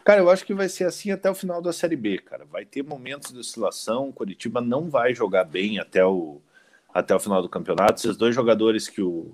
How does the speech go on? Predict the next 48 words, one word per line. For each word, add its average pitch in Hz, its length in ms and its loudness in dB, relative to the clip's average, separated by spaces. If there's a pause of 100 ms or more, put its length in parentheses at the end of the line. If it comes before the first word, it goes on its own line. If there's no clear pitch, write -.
(120)
que - 80 -10
o 90 60 -4
Clube 101 240 0
dos 101 100 -2
Cheveteiros 95 560 4
falou 95 340 6
aí, 90 300 2 (480)
é, 90 140 4
William 98 320 2
Totó 104 340 2
e 95 80 4
Dalberto, 92 560 2
realmente 120 500 0
são 110 140 0
jogadores 104 560 2
que, 87 340 -6 (420)
que 104 140 -2
tecnicamente 113 840 2
não 117 200 2
agregam 117 560 2
muito 104 420 -6
pro, 85 580 -2
pro 95 160 -4
time. 107 400 0 (520)
É, 92 380 6
a 92 60 0
gente 113 300 -2
teve, 113 540 2 (560)
é, 87 200 2
o 90 160 2
Bernardo 104 760 4
em 92 100 -4
campo, 110 340 0
que - 100 -4
é - 20 0
um 95 100 -2
jogador 98 380 0
que - 80 -16
também 104 320 -2
foi - 160 -4
campeão 104 440 -2
da, 90 220 4
da 85 160 0
Copa 98 260 -2
do 90 100 -6
Brasil 90 340 -8
sub-vinte 92 680 -10
nesse, 90 460 -2